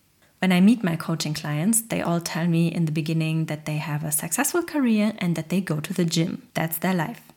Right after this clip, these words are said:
When I ask about hobbies or what they enjoy doing, they will tell me it's fitness.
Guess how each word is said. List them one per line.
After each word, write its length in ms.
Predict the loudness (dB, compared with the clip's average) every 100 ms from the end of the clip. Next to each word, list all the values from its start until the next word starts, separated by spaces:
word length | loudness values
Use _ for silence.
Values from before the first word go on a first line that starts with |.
| _
When 180 | 0 2
I 60 | 4
ask 260 | 2 0
about 320 | -2 -2 -2 2
hobbies 460 | 4 4 2 2 -2
or 60 |
what 180 | -2 -2
they 140 | -2
enjoy 380 | 0 0 2 0
doing, 520 | 0 2 2 4 2 0
they 160 | -2
will 260 | 0 0 -2
tell 200 | -2 -2
me 140 | 0
it's 200 | 0 -4
fitness. 600 | -4 -4 -2 -2 -2 -4